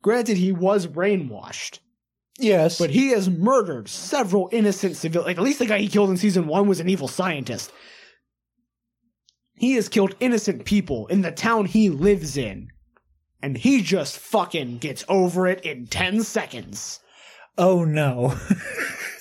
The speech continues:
Speaker 1: And, like, part of that is Dick's, Dick's had a legitimate, almost real arc this season.
Speaker 2: An almost arc.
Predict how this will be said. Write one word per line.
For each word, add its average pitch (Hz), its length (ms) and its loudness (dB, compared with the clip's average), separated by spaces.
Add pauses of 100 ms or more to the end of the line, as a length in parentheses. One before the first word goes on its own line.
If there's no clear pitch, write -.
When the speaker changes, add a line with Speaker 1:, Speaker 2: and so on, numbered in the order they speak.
(960)
Speaker 1:
And, 226 140 2
like, 196 320 0
part 269 240 0
of 208 120 -2
that 175 200 -2
is 151 220 -4 (400)
Dick's, 302 280 -6 (320)
Dick's 339 300 -4
had 226 240 0
a 160 100 0 (140)
legitimate, 190 680 0
almost 208 460 2
real 180 320 2
arc 143 340 -8 (760)
this 143 180 -6
season. 139 300 -4
Speaker 2:
An 165 80 -4
almost 151 480 0
arc. 120 340 -10